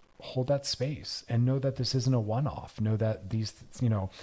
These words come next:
we have these, this thing called the stages of change. And not everyone, even while recognizing something might be a problem, we don't step right into action stage where they identify as a problem and I'm gonna be, a, you know,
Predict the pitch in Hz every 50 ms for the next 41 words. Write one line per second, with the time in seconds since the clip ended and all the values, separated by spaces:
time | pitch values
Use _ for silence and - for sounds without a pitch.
0 | - - - 110 117 120 117 113 123 - - - - 92 107 - - 127 120 113
1 | - 113 98 98 - - - 113 104 110 104 113 101 104 107 - - - - 101
2 | 139 180 156 - 113 113 - - - - - - - - - - - - 113 107
3 | 110 110 117 127 120 127 123 117 110 110 110 110 107 107 107 - - - - -
4 | - 117 113 127 135 120 117 117 113 104 113 107 - - 117 107 110 104 104 101
5 | 104 98 - 107 98 92 101 95 90 92 117 151 - - 135 98 - - 82 82
6 | 82 - 95 92 95 98 110 123 123 117 - - - - 110 - - 104 95 95
7 | 101 90 - - - 117 135 - - - - 95 85 - - 85 76 76 - -
8 | - 101 95 92 92 92 92 - - - - - - - 90 82 80 - 160 156
9 | 160 - 151 143 131 - 113 - - 127 123 127 123 123 117 107 98 90 85 85
10 | 92 90 85 85 87 85 82 78 80 - 113 104 95 90 87 87 85